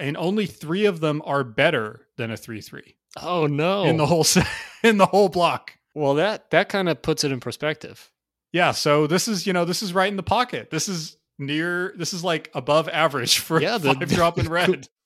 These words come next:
Speaker 2: Kumano's Pupils are the best of the rest. They have followed his, uh, Kumano's Coconut Bra teachings perfectly. At least one of them has. He's really,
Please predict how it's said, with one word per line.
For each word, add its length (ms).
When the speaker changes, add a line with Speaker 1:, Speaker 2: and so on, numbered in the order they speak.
Speaker 2:
Kumano's 480
Pupils 460
are 120
the 100
best 320
of 80
the 80
rest. 460
They 120
have 220
followed 340
his, 340
uh, 520
Kumano's 420
Coconut 480
Bra 440
teachings 400
perfectly. 640
At 80
least 200
one 160
of 60
them 160
has. 260
He's 340
really, 520